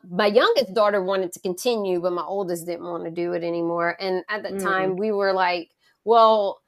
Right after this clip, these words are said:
Speaker 1: you know, at the time, we didn't, we didn't have <laughs> enough time or money. I mean, they were little. Uh, you know, at that time, I was like,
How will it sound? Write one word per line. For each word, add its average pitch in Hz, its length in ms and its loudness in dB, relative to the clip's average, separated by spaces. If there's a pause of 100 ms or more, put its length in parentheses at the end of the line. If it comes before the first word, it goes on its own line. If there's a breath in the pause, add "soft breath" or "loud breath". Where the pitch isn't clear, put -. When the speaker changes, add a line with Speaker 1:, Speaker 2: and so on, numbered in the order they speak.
(220)
Speaker 1:
you 392 120 4
know, 339 120 4
at 285 100 -2
the 269 100 -2
time, 294 280 2
we 269 160 0
didn't, 277 440 -2
we 294 100 0
didn't 311 220 0
have 269 160 2
<laughs> - 0 -
enough 247 360 -4
time 214 680 -2
or 208 200 0
money. 190 540 -2
I 190 60 -4
mean, 185 340 -4
they 220 140 0
were 196 140 -4
little. 185 520 -2 (440 soft breath)
Uh, 208 40 4
you 226 160 6
know, 202 260 0
at 226 100 0
that 190 160 -4
time, 240 400 0 (120)
I 214 120 0
was 214 160 -2
like, 196 240 -2